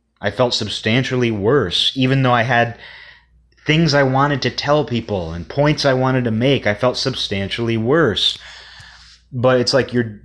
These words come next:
dealing with a degree of possession. And, and I, that might even sound condescending, 'cause I don't feel that the people I was talking to are all possessed or something,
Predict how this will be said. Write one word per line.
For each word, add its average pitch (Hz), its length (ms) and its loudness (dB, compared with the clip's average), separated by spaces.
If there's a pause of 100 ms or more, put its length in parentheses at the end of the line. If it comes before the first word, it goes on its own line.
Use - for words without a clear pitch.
(100)
dealing 147 380 2
with 120 140 0
a 113 60 -2
degree 113 420 0
of 95 120 -4
possession. 104 680 -2
And, 95 140 -6
and 113 260 -4
I, 123 100 -2
that 139 160 2
might 156 140 4
even 147 160 2
sound 135 300 0
condescending, 117 800 0
'cause 104 100 -4
I 120 60 2
don't 139 160 -2
feel 127 240 2
that 110 100 -6
the 104 80 -4
people 110 320 -2
I 98 60 0
was 92 120 -4
talking 107 460 -2
to 98 180 -4
are 92 80 -2
all 95 180 -2
possessed 95 600 -4
or 95 60 -6
something, 98 560 -6